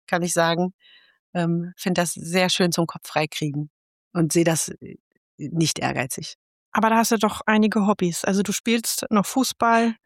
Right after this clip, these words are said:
Speaker 1: Selten, aber wir treffen uns, ja.
Speaker 2: Das ist auch schön, wir treffen uns. Das lassen wir mal so stehen.
Speaker 1: <laughs> Ja.
Speaker 2: Damit du am Ende deiner Amtszeit sagen kannst, "Es hat sich gelohnt, ich hab,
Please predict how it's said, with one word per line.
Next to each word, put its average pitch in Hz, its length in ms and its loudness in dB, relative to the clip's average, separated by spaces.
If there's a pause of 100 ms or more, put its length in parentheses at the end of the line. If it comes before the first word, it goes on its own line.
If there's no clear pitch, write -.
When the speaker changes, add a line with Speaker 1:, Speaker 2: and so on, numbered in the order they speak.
(100)
Speaker 1:
Selten, 180 560 2
aber 175 300 2
wir 175 100 2
treffen 233 320 0
uns, 285 400 2
ja. 180 200 2 (1200)
Speaker 2:
Das 294 140 0
ist 254 120 -2
auch 214 160 4
schön, 220 300 0
wir 247 100 2
treffen 240 380 2
uns. 226 240 2
Das 233 140 4
lassen 247 240 4
wir 240 80 6
mal 226 180 4
so 202 140 2
stehen. 208 480 0
Speaker 1:
<laughs> 269 200 4
Ja. - 80 -4 (1000)
Speaker 2:
Damit 214 360 2
du - 40 4
am 202 180 2
Ende 254 280 4
deiner 220 300 4
Amtszeit 160 640 -4
sagen 185 280 2
kannst, - 560 0 (400)
"Es - 160 -2
hat 196 100 0
sich - 140 -2
gelohnt, 208 440 2
ich - 180 -6
hab, 202 100 -4